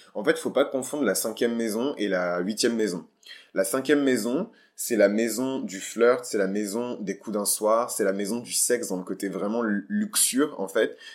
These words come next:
Tandis que la huitième maison, c'est la maison du sexe dans le côté vraiment alchimique. Voilà. C'est la maison du sexe dans le côté vraiment un plus un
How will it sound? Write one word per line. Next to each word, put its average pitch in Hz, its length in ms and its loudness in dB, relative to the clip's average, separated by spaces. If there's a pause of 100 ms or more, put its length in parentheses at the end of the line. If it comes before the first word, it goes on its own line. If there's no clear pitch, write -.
Tandis 123 240 0
que 139 80 6
la 104 100 10
huitième 113 400 2
maison, 120 360 -2
c'est - 160 0
la 98 100 4
maison 104 240 -2
du 98 80 -6
sexe 139 280 -2
dans 104 100 -4
le 98 60 -6
côté 104 200 -4
vraiment 113 280 -2
alchimique. 120 760 2 (440)
Voilà. 90 260 2 (120)
C'est - 140 -2
la 98 100 2
maison 107 240 0
du 101 120 -8
sexe 143 300 2
dans 104 100 -2
le 95 80 -8
côté 107 240 -2
vraiment 110 520 -2
un 123 120 0
plus - 340 -8
un 135 280 -2